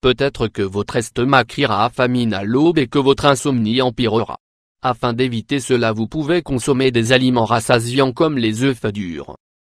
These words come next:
Lorsque nous ne restons pas sur notre faim, nous pouvons mieux nous reposer. Huit. Yaourt grec. Il contient du tryptophane, tout comme le lait. Cet élément indique au cerveau que c'est le moment de dormir.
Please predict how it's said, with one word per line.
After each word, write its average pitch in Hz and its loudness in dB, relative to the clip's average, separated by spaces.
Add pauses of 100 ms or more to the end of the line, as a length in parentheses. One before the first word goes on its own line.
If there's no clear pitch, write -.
(140)
Lorsque 120 2
nous 143 2
ne 143 4
restons 131 2
pas 139 4
sur 127 -6
notre 113 -2
faim, 147 4 (200)
nous 120 0
pouvons 143 0
mieux 139 4
nous 135 2
reposer. 127 2 (460)
Huit. 101 -8 (460)
Yaourt 113 -2
grec. 104 -8 (180)
Il 135 -2
contient 143 -2
du 113 -2
tryptophane, 113 -4 (200)
tout 180 -2
comme 135 0
le 113 0
lait. 98 -2 (480)
Cet 120 -2
élément 120 0
indique 123 -4
au 143 0
cerveau 127 0
que 104 -2
c'est 156 -2
le 156 2
moment 151 4
de 147 -2
dormir. 110 -4